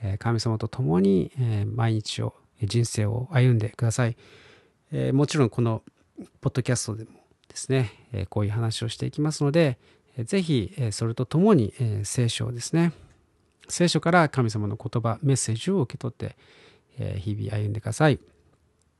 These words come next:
そして、えー、近くにですね、養育教会を見つけて、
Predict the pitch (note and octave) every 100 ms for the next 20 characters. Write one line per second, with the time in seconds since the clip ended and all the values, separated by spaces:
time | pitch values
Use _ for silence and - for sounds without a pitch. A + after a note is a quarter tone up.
0 | _ _ _ _ _ _ _ _ _ _
1 | - B2 - C#3 B2+ _ _ _ _ _
2 | _ _ - G#2 G2 G2 G2 - D3+ C#3
3 | G#2+ A2 - D#3 D#3 - - - _ B2
4 | A2+ - A#2+ G#2 G#2 A2 A#2 A2+ - C3
5 | C3+ G3 F#3+ -